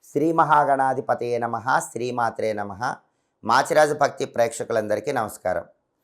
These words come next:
ఆర్థిక ఇబ్బందులు, అప్పుల బాధలు, మొండి బాకీల సమస్యలు పోగొట్టుకోవటానికి, వ్యాపారంలో నష్టాలను తొలగింపజేసుకోవటానికి,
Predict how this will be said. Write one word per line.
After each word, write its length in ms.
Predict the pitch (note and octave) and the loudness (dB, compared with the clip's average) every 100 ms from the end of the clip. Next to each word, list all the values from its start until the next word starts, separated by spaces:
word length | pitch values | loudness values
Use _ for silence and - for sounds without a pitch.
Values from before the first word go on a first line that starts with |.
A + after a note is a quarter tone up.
| _ _ _ _ - | _ _ _ _ -2
ఆర్థిక 460 | A#2 D#3 D#3 F#3 | 4 4 4 2
ఇబ్బందులు, 880 | F3 D#3 B2 D3+ D3+ D3 D3+ E3 - | 4 2 2 0 2 0 0 -2 0
అప్పుల 380 | G#2 - - D#3 | -2 0 2 2
బాధలు, 500 | C#3 C3 B2+ C3+ C#3 | 4 4 2 0 -2
మొండి 320 | C#3+ B2 C3 | -2 -4 -2
బాకీల 480 | D#3 C#3+ C#3 C#3+ C3 | 2 4 4 0 -4
సమస్యలు 520 | - A2+ A#2 - A#2 | -4 -6 -6 -6 -6
పోగొట్టుకోవటానికి, 1200 | - A2+ A2 A2+ G#2+ G#2+ G#2 G2+ G2 F#2+ G#2+ - _ _ _ _ | -4 -4 -4 -4 -6 -4 -4 -4 -6 -6 -8 -8 _ _ _ _
వ్యాపారంలో 800 | G2+ C3 C#3+ D3 D#3+ D#3+ D#3+ D3+ | 4 8 8 10 10 10 6 2
నష్టాలను 640 | B2+ A#2 - C#3 C#3 C3+ | 0 -4 2 4 4 2
తొలగింపజేసుకోవటానికి, 1500 | A#2 A2+ A2 A2+ A2 G#2+ F#2+ F#2 - G2 F2+ G2 F#2 G#2+ G2+ | -2 -2 -2 -4 -4 -4 -6 -10 -6 -4 -2 -4 -6 -10 -10